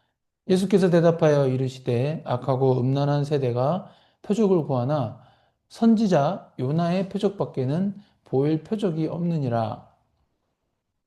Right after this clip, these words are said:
요나가 밤낮 사흘 동안 큰 물고기 뱃속에 있었던 것 같이 인자도 밤낮 사흘 동안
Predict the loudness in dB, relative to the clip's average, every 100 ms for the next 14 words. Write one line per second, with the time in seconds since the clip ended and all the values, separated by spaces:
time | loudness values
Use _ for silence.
0 | _ _ 0 4 6 6 4 2 -4 -6
1 | -2 0 0 -2 0 2 2 0 -2 -2
2 | -4 -8 -10 -2 2 2 2 -2 -2 -2
3 | -2 -2 -4 -6 -4 -2 -2 -4 -6 -4
4 | -4 -6 -4 -4 -6 -8 -6 -6 -10 _
5 | -12 -4 0 0 2 0 -2 -6 -8 -4
6 | -2 -2 0 -2 -2 -4 -4 -4